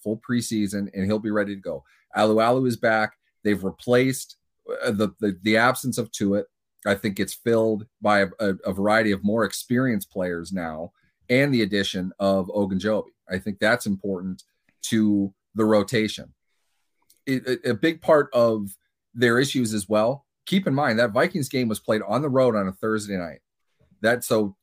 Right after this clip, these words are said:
Cam Hayward, who played his ass off the entire season, had no rest and went into that game against a run-heavy team and an all-pro running back. And Cam was dead. Cam, the, one of the worst games I've ever seen Cam play was against the Vikings. He was awful. And I,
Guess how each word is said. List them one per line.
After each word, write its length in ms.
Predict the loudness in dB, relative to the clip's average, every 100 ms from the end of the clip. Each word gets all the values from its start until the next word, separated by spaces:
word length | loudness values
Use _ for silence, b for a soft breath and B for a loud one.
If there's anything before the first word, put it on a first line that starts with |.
| -2
Cam 240 | 2 2
Hayward, 480 | 2 2 2 0 -2 _ _
who 100 | -6
played 260 | -2 2 4
his 140 | 2 0
ass 340 | 0 0 0
off 260 | -2 -2 -2
the 100 | -4
entire 320 | -2 0 0
season, 420 | 0 -2 0 -2 -4 b 0
had 180 | 2
no 160 | 4 4
rest 420 | 6 4 2 -2
and 120 | -2
went 140 | 0 0
into 180 | 0 0
that 180 | 0
game 320 | 0 -2 -2 -4
against 320 | -2 -2 -2
a 80 | -2
run-heavy 560 | 0 0 2 0 -2
team 320 | -6 -2 0
and 100 | 0
an 100 | 0
all-pro 360 | 0 -2 -2 -2
running 220 | -2 -6
back. 240 | -8 -12 -14 b b b -2
And 260 | 0 -2 -8 -20 -10
Cam 220 | -2 0 0
was 160 | -4 -10 -4
dead. 340 | -2 -2 -6 _ _
Cam, 260 | -2 0 -2 -6 -10
the, 160 | -10 -12 -12
one 200 | -8 -4
of 40 |
the 80 | -2
worst 260 | 0 -2 -2
games 240 | -2 -2
I've 140 | -4 -6
ever 140 | -8
seen 200 | -8 -8
Cam 260 | -4 -4 -4
play 200 | -4 -4
was 140 | -8
against 200 | -12 -14
the 60 | -10
Vikings. 400 | -12 -12 _ _
He 80 | -6
was 120 | -2
awful. 380 | -2 -4 -8 -16 _ _ _ _ _ _
And 180 | 0 0
I, 140 | 0